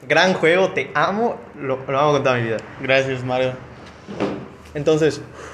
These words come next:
Speaker 1: podría decir que ese fue mi primer contacto con los videojuegos. Y sí, los, lo, me, me gustaba jugar. No, nada más era eso, me entretenía y, de hecho, yo seguí con ese concepto de que los videojuegos entretienen y esa es su función. ¿Qué pasó? Llegó, por ejemplo, Call of Duty Black Ops dos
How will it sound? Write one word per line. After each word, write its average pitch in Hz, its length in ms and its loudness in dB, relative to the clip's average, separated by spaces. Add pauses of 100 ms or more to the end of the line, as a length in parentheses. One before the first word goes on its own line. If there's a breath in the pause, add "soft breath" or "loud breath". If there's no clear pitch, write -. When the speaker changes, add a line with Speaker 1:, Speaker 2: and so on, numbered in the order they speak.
(460 loud breath)
Speaker 1:
podría 156 220 6
decir 170 180 2
que 165 100 4
ese 151 140 2
fue 151 160 2
mi 151 80 2
primer 135 240 2
contacto 120 300 0
con 117 100 0
los 113 80 0
videojuegos. 127 440 4 (1200 loud breath)
Y 190 160 -6
sí, 302 220 0
los, 226 240 2
lo, 160 100 0
me, 160 160 4
me 160 220 2
gustaba 170 260 4
jugar. 127 300 2 (360)
No, 143 260 0
nada 151 220 2
más 135 220 2
era 131 140 4
eso, 120 120 0
me 131 120 2
entretenía 156 640 2
y, 123 520 0
de 131 120 2
hecho, 156 400 2
yo 151 140 4
seguí 156 260 2
con 151 160 0
ese 139 160 2
concepto 139 540 2
de 131 100 4
que 120 80 -6
los 117 140 -4
videojuegos 135 420 2 (140)
entretienen 135 680 0
y 147 140 4
esa 147 160 4
es 143 60 2
su 139 100 -4
función. 120 360 -2 (540 loud breath)
¿Qué 143 120 0
pasó? 160 320 4
Llegó, 143 480 6
por 127 100 4
ejemplo, 127 260 0
Call 131 180 4
of 120 40 0
Duty 127 200 2
Black 123 200 2
Ops 117 140 -6
dos 180 320 2